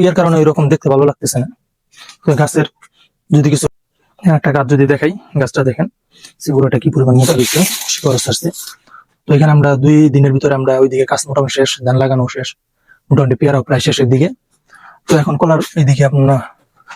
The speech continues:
পূর্ণাঙ্গ মনোযোগ দেবো। দেখেন গাছগুলো মোটামুটি আলহামদুলিল্লাহ অনেকটাই সুস্থ। ওর দিকে যদি দেখাই, বৃষ্টির কারণে, বিষ না দেওয়ার কারণে পোকা হয় নাই।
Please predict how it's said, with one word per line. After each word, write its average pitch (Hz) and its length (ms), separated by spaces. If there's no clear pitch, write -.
পূর্ণাঙ্গ 156 380
মনোযোগ 147 300
দেবো। 135 180
দেখেন 135 240
গাছগুলো 135 320
মোটামুটি 139 320
আলহামদুলিল্লাহ 135 460
অনেকটাই 135 320
সুস্থ। - 240
ওর 156 120
দিকে 131 180
যদি 127 160
দেখাই, 139 260
বৃষ্টির 165 300
কারণে, 156 220
বিষ 143 200
না 165 100
দেওয়ার 135 200
কারণে 143 160
পোকা 170 180
হয় 135 140
নাই। 170 100